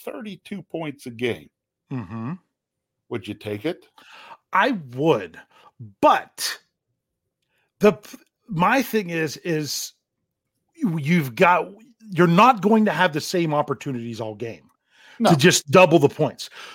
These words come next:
Speaker 2: They had a, they had their opportunities in the first half, much more than in the second half.
Speaker 1: Well, they might
Speaker 2: And
Speaker 1: have had
Speaker 2: when you
Speaker 1: more
Speaker 2: don't
Speaker 1: opportunities in
Speaker 2: take
Speaker 1: the second half
Speaker 2: advantage
Speaker 1: if
Speaker 2: of
Speaker 1: we'd
Speaker 2: those
Speaker 1: went,
Speaker 2: opportunities.
Speaker 1: if, they might have had more opportunities in the second half to score, uh,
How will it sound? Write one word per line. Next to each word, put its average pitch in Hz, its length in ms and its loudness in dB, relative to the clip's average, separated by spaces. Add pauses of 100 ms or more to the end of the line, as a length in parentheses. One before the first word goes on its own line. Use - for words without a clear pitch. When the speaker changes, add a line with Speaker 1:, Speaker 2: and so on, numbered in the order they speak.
(120)
Speaker 2:
They 196 240 6
had 214 220 6
a, 147 260 4
they 190 200 4
had 240 320 0
their 175 200 6
opportunities 156 640 0
in 123 60 -10
the 113 60 -10
first - 280 -8
half, 131 260 -6
much 165 340 -4
more 247 260 2
than 160 140 2
in 127 80 -2
the 123 80 -4
second 107 380 -10
half. - 300 -20 (800)
Speaker 1:
Well, 240 180 0
they 165 120 2
might 160 140 8
Speaker 2:
And 190 80 8
Speaker 1:
have 185 100 10
had - 20 8
Speaker 2:
when 185 140 4
you 185 120 8
Speaker 1:
more 175 160 8
Speaker 2:
don't 220 180 6
Speaker 1:
opportunities 175 220 2
in 214 60 4
Speaker 2:
take 233 100 4
Speaker 1:
the 180 100 -2
second 190 160 0
half 170 100 2
Speaker 2:
advantage 170 440 4
Speaker 1:
if 165 60 2
Speaker 2:
of 120 60 0
Speaker 1:
we'd 160 60 4
Speaker 2:
those 151 100 4
Speaker 1:
went, 151 120 2
Speaker 2:
opportunities. 107 920 -12 (680)
Speaker 1:
if, 156 240 -10
they 165 240 -8
might 196 220 -4
have 269 80 -8
had 233 180 -8
more 165 160 -4
opportunities 147 680 -8
in 131 80 -16
the 127 60 -18
second 127 280 -14
half 127 260 -14
to - 60 -20
score, 151 440 -6 (180)
uh, - 40 -20